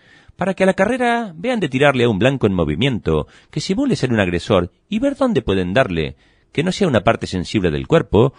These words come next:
o ver, siquiera, si pueden acertar al blanco. Ahí están los vecinos, organizándose por doquier para defenderse,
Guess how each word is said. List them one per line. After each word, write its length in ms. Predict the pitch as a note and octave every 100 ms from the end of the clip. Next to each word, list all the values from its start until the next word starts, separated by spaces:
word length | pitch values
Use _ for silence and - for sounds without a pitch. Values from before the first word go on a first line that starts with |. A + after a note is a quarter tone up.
| -
o 120 | C3
ver, 280 | G3+ G#3+ F2
siquiera, 540 | - - A#2+ A#3+ F3 E3+
si 140 | -
pueden 280 | - C4+ A#3+
acertar 380 | C#3+ G#2+ B2+ B2
al 120 | E2
blanco. 500 | G#3 D#3+ - C#2 C#2+ _ _ _ _ _ _ _
Ahí 140 | - A3+
están 240 | F3+ F#2
los 140 | D2 E2
vecinos, 480 | - G#3 G#3+ G#3 _ _ _ _
organizándose 600 | G#2 G#2+ G#2+ E3 C#3+ -
por 220 | B2 F#2
doquier 380 | D#2 - D3 D#3
para 180 | G#2 F2+
defenderse, 720 | D2+ C#2+ F2+ D3 C#3+ D3+ D#3